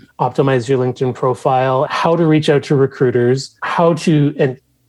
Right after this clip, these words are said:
the big one, I think, is how to make your own portfolio website. And really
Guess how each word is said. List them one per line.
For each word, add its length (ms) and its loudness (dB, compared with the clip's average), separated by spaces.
the 80 0
big 180 2
one, 180 0
I 60 -2
think, 180 -2
is 100 -6
how 120 0
to 60 2
make 180 0
your 140 0
own 100 -4
portfolio 580 -4
website. 440 -6
And 340 0
really 640 2